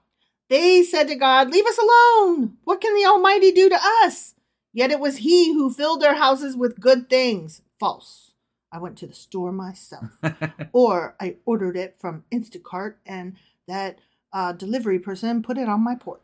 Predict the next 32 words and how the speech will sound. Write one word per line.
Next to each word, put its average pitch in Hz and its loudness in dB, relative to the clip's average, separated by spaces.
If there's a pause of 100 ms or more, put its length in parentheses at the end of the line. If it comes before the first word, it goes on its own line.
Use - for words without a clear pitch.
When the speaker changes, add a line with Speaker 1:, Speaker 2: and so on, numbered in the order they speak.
(120)
Speaker 2:
That's 208 -10
right. 170 -8 (580)
Speaker 1:
"So 311 -2
I 285 4
stand 294 -4
aloof 269 2
from 240 0
the 220 -2
plans 247 0
of 226 -6
the 226 0
wicked. 202 -2 (260)
The 240 4
righteous 247 0
see 277 -4
their 269 4
ruin 247 0
and 220 0
rejoice. 214 0 (140)
The 208 -14
innocent 254 -4
mock 262 0
them." 190 -6
The - -14
innocent 285 -8
mock 202 -6
them? 403 -8 (500)
Then 285 -6
they're 311 -6
not 339 -2
innocent. 359 -6 (800)
Speaker 2:
Right. 95 -8